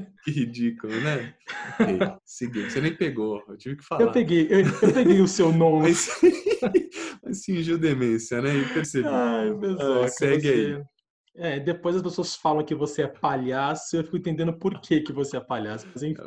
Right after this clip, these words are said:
Speaker 1: O povo deve tá me odiando, que idiota.
Speaker 2: Ai,
Speaker 1: Fala
Speaker 2: imagina,
Speaker 1: aí.
Speaker 2: pessoal, o povo te adora. Ó, a série Mom é uma série muito legal e é uma série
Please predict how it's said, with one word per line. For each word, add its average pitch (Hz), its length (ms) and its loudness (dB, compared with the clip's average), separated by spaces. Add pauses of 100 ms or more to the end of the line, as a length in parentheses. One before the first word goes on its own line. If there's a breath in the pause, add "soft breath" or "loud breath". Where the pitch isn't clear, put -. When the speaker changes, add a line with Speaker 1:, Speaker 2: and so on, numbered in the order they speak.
Speaker 1:
O 117 80 -18
povo 117 260 -8
deve 123 140 -2
tá 123 160 -4
me 127 140 -6
odiando, 110 560 -8
que 123 100 -14
idiota. 123 320 -4
Speaker 2:
Ai, 139 460 0 (360 loud breath)
Speaker 1:
Fala 240 140 2
Speaker 2:
imagina, 127 300 0
Speaker 1:
aí. 120 60 -12
Speaker 2:
pessoal, 123 340 -2
o - 100 -20
povo 156 180 0
te 160 140 -4
adora. 110 540 -4
Ó, 139 240 -2 (440 loud breath)
a 143 60 -6
série 226 240 2
Mom 156 460 2
é - 20 -4
uma 147 160 -4
série 175 220 -2
muito 180 480 2
legal 123 520 -2
e 143 80 -6
é 139 40 -4
uma 135 160 -8
série 151 480 -6